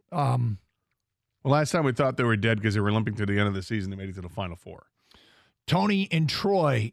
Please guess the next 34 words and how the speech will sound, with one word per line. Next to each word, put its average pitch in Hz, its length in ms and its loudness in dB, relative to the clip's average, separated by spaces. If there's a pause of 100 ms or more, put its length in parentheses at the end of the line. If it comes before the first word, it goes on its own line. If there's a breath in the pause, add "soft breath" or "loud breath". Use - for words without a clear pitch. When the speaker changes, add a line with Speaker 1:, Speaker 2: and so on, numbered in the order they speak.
Speaker 1:
Champ 190 460 -2
James 165 360 0
Reimer, 160 440 2
the 120 100 2
Wings 156 340 2
are 143 120 0
not 139 260 2
in 165 80 0
that 156 180 0
game 170 240 0
yesterday 127 360 2
if 117 100 -2
it 131 80 2
isn't 135 200 2
for 123 100 -2
him. 135 220 2
Chump 151 260 -2
Tom 151 220 0
Izzo, 135 220 0
complete 131 360 -4
mismanagement, 143 640 0
keeping 139 340 -2
Sissoko 139 580 -2
in 120 60 2
the 120 80 0
game 120 260 0
instead 117 300 -4
of 104 100 -4
Booker 120 280 -2
for - 120 -10
the 120 80 -6
last 120 280 -2
seven 113 260 -2
minutes. 170 400 -2